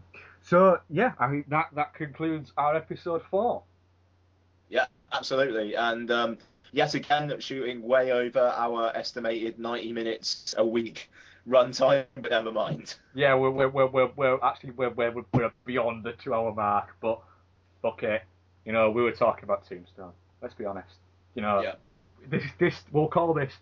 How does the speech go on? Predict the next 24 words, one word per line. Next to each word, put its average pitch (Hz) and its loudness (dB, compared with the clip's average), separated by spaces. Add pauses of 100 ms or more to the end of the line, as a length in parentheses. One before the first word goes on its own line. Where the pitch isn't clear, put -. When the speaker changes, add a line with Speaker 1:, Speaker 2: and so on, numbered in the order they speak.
(180)
Speaker 1:
episode 147 -4
four, 117 2 (160)
the 117 -6
director's 101 0 (120)
cut. 92 -18 (600)
Speaker 2:
Yes. 101 -2 (840)
Speaker 1:
So 135 2
thank 147 0
you 156 2
very 151 0
much, - -8
guys, 151 2
and, 123 0
um, 117 0 (280)
we 107 -12
shall 113 -6
be 110 -6
in 110 -4
your 110 2
ears 107 -2 (440)
again 101 -2
next - -16
week. - -14 (440)
Speaker 2:
Cheers, 101 -6